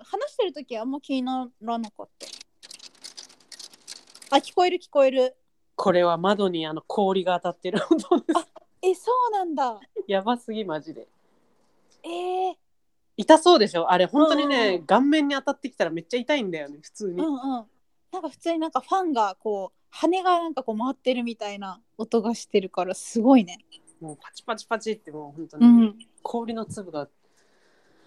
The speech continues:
Speaker 2: 降ってくるんですよっていうのをちょっと挟みました。
Speaker 1: あー、でもいい音だったわ。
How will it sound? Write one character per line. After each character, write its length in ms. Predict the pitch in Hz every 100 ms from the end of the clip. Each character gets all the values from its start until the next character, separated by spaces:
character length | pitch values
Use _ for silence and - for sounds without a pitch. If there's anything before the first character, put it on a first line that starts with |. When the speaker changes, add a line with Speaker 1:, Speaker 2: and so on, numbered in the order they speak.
| - - _
Speaker 2:
降 60 | 208
っ 20 |
て 200 | - 180
く 120 | 165
る 120 | 170 165
ん 40 |
で 80 | 156
す 100 | 170
よ 80 | 160
っ 20 |
て 120 | 269
い 20 |
う 40 | 277
の 80 |
を 20 | 277
ち 100 | -
ょ 40 |
っ 40 |
と 80 | -
挟 240 | - 156 139
み 100 | 139
ま 120 | -
し 100 | -
た。 100 | -
Speaker 1:
あ 580 | - - 294 - 294 240
ー、 40 | 269
で 120 | 330
も 280 | 294 254 214 -
い 160 | 294
い 40 | 254
音 220 | 220 240
だ 80 | 226
っ 80 | -
た 120 | -
わ。 240 | 170 233